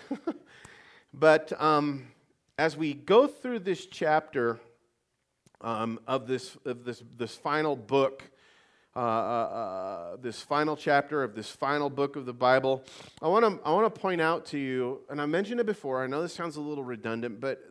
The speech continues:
there's reasons for this redundancy.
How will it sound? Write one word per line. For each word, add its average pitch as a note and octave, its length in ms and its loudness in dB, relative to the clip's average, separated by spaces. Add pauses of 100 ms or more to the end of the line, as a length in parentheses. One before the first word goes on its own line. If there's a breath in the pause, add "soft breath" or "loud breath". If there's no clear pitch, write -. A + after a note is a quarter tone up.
there's C#3+ 240 -6
reasons E3+ 480 -8
for D#3+ 340 -6
this B2+ 240 -10
redundancy. B2+ 840 -6